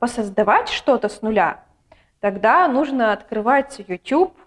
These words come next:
открывать всевозможные обучающие видео, как записывать себе список материалов, ехать в строительный магазин или в тканевый магазин, в зависимости от того, что вы,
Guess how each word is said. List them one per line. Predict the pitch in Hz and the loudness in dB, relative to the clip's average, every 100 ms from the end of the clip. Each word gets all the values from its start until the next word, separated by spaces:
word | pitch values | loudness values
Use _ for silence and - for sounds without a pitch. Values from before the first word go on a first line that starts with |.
| _ _ _ | _ _ _
открывать | - - - 254 233 247 240 - 247 - | -6 -6 -2 0 2 2 0 -6 -8 -6
всевозможные | 208 214 208 226 233 214 202 | -4 -4 0 -2 0 0 0
обучающие | - 214 277 - 285 269 - 233 226 | 0 0 0 4 4 4 0 -6 -2
видео, | 262 208 202 | -2 2 2
как | 196 - 262 311 - - - - - _ - _ - | 2 2 2 2 -2 -2 -2 -4 -20 _ -20 _ -6
записывать | 226 254 302 415 277 220 220 | 2 4 4 4 4 0 -2
себе | 220 240 | -2 -2
список | 254 330 349 269 240 | 0 -2 0 0 2
материалов, | 240 240 185 180 170 202 302 - - | 0 2 2 4 4 2 0 -6 -8
ехать | 220 359 494 - - | 0 2 2 -2 -4
в | |
строительный | - 226 202 196 233 214 202 | -4 0 0 0 -2 0 2
магазин | 190 196 202 208 196 | 2 2 0 0 -4
или | - 247 202 | -2 -2 -2
в | - | -4
тканевый | - - 185 196 247 | -8 -6 -4 0 2
магазин, | 262 262 294 302 | 4 4 4 2
в | |
зависимости | 269 294 302 277 277 - | 2 0 0 -2 -2 0
от | 240 269 | -2 0
того, | 269 277 311 | 0 0 0
что | - 302 | 0 0
вы, | 277 | 0